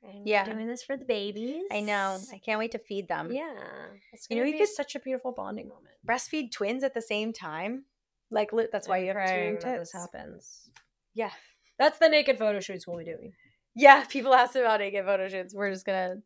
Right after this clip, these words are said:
Speaker 2: basically be, like, with our newborns and my boobs out all the time. Yeah.
Speaker 1: You can be, like, strong woman.
Speaker 2: Yeah.
Speaker 1: It's
Speaker 2: People ask me all the time, and we were doing,
Speaker 1: Mm.
Speaker 2: we're gonna get into asking for a friend right now, but people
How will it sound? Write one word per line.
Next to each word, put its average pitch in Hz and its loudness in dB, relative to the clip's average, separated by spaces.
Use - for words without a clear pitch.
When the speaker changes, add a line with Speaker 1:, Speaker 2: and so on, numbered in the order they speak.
Speaker 2:
basically 185 -4
be, 180 -6
like, 185 -4
with 190 -4
our 175 -4
newborns 180 -10
and 185 -6
my 180 0
boobs 185 -6
out 170 -2
all 180 -4
the 196 -8
time. 196 -8
Yeah. 185 -2
Speaker 1:
You 185 -6
can 185 -12
be, - -10
like, - -12
strong - -14
woman. - -18
Speaker 2:
Yeah. 196 -2
Speaker 1:
It's - -20
Speaker 2:
People 330 0
ask 339 4
me 262 0
all 214 4
the 208 2
time, 202 -2
and 208 -4
we 214 -2
were 220 0
doing, 233 2
Speaker 1:
Mm. 196 -12
Speaker 2:
we're 202 -4
gonna 208 -2
get 208 0
into 190 -4
asking 185 -8
for 190 -6
a 175 -6
friend 185 -4
right 170 -6
now, 170 -4
but - -8
people 214 -2